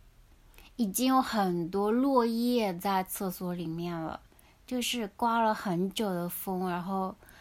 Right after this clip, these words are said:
那些落，落叶吹得到处都是。然后回到车里面的时候，还可以听到车外面超级大的风声。嗯。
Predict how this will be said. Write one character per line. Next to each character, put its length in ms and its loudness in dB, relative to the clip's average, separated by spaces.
那 100 -4
些 200 -2
落， 320 0
落 240 0
叶 320 -2
吹 300 -6
得 140 -6
到 340 2
处 240 -8
都 260 -4
是。 380 -4
然 100 2
后 160 4
回 220 0
到 200 4
车 360 -2
里 160 0
面 200 -2
的 160 -2
时 240 -6
候， 320 -8
还 200 -2
可 120 -2
以 80 4
听 220 0
到 400 -2
车 300 -2
外 180 0
面 380 -4
超 560 4
级 360 -6
大 280 6
的 160 0
风 400 0
声。 720 -4
嗯。 540 -4